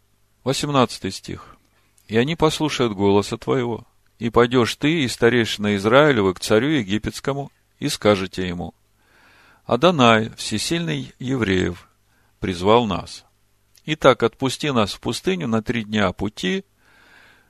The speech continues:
чтобы принести жертву Адонаю всесильному нашему». То есть, народу говорит, что выведу в землю обетованную, а фараону говорит: «Скажите, чтобы отпустил нас на три дня пути».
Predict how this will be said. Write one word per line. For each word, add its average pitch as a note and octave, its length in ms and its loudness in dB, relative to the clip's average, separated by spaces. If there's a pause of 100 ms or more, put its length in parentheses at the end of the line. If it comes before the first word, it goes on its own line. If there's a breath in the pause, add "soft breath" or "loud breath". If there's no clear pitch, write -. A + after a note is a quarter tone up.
(560 soft breath)
чтобы A#2+ 320 0
принести C3+ 460 -2
жертву A2 500 2
Адонаю A#2 640 0
всесильному A#2+ 800 -8 (360)
нашему». - 420 -14 (1600)
То F#2+ 120 -4
есть, - 320 -14 (680)
народу A2+ 400 4
говорит, G2 320 0
что - 220 -6
выведу G2 340 -4
в G2 60 -8
землю A2+ 260 -2
обетованную, D3+ 720 -2 (280)
а G2 380 -4 (380)
фараону C3 760 0
говорит: A2 300 -2
«Скажите, A2 580 -6
чтобы G2+ 380 -2
отпустил G#2+ 480 -6
нас A#2 240 -8
на F2 100 -12
три F#2 160 -12
дня F2+ 180 -18
пути». - 320 -20